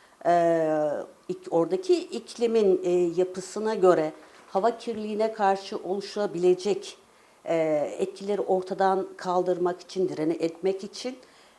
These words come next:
e, koridorları, planın düzeni, hatta ve hatta yapının, e, malzemesi dahi iklimsel faktörler dikkate alınarak yapılır.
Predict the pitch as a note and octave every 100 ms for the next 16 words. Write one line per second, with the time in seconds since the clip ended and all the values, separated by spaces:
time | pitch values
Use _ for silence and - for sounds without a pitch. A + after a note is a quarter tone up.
0 | - F3 F3 E3 E3 - A#3 G#3+ G#3+ G3+
1 | G3 F#3 F3 F#3 - _ - A3 A3 A3+
2 | A#3 A3+ F#3 F#3+ A3 G#3 G3+ F#3 - -
3 | - _ _ - _ - D4+ - B3+ A#3
4 | G#3 F#3+ F3 - E3+ D#3 - E3 E3 G3+
5 | - A3 A#3+ D4+ D4+ F#3+ G3 F3+ E3 D#3+
6 | D3 F3+ F#3 F#3+ G3 G3 G3 - D4 F#3+
7 | E3+ E3+ G4+ - - - G#3+ - G#3 G3
8 | - F#3 - F#3 F3 F3 E3 - - _
9 | _ E3 - D3+ - D3 C#3+ D3 C3+ B2+
10 | B2+ - B2+ - - - -